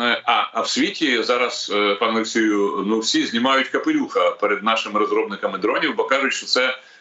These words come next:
найсучасніша, найефективніша і найнепередбачуваніша, е, для, е, ворога зброя.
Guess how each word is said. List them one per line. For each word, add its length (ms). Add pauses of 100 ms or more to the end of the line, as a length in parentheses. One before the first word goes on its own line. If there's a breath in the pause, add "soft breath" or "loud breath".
(240 loud breath)
найсучасніша, 1080
найефективніша 1000
і 220 (680 loud breath)
найнепередбачуваніша, 1300
е, 80 (640)
для, 560
е, 240
ворога 360
зброя. 500